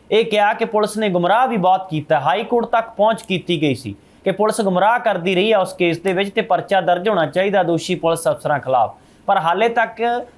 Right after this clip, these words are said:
ਜਗਰਾਉਂ ਥਾਣੇ ਦੇ ਨਾ ਤਾਂ ਥਾਣੇ ਤੋਂ ਕੋਈ ਖਬਰ ਆਈ ਹੈ ਤੇ ਨਾ ਹੀ ਕੋਈ ਕਿਸੇ ਨੂੰ ਪੁੱਛਗਿੱਛ ਦੇ ਲਈ ਸੱਦਿਆ ਗਿਆ, ਨਾ ਬਿਆਨ ਦਰਜ ਦੁਬਾਰਾ ਕਰਵਾਉਣ ਦੇ ਲਈ ਸੱਦਿਆ ਗਿਆ।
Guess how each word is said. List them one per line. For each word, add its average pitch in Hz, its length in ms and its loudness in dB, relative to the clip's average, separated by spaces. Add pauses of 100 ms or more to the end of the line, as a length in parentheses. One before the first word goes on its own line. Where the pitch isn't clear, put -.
(120)
ਜਗਰਾਉਂ 185 420 2
ਥਾਣੇ 208 360 0
ਦੇ 196 240 2 (460)
ਨਾ 202 120 2
ਤਾਂ 214 140 2
ਥਾਣੇ 175 360 -2
ਤੋਂ 220 160 0
ਕੋਈ 226 160 0
ਖਬਰ 190 260 2
ਆਈ 214 260 2
ਹੈ 214 80 4
ਤੇ 214 180 0
ਨਾ 196 220 2
ਹੀ 240 80 0
ਕੋਈ 196 220 0
ਕਿਸੇ 196 280 0
ਨੂੰ 185 180 -2 (180)
ਪੁੱਛਗਿੱਛ 214 480 -2
ਦੇ 202 60 -2
ਲਈ 202 140 0
ਸੱਦਿਆ 170 400 2
ਗਿਆ, 202 220 2
ਨਾ 190 220 0
ਬਿਆਨ 165 360 2
ਦਰਜ 175 220 0
ਦੁਬਾਰਾ 165 340 2
ਕਰਵਾਉਣ 156 360 -2
ਦੇ 151 80 -6
ਲਈ 151 100 -2
ਸੱਦਿਆ 127 360 0
ਗਿਆ। 113 240 -2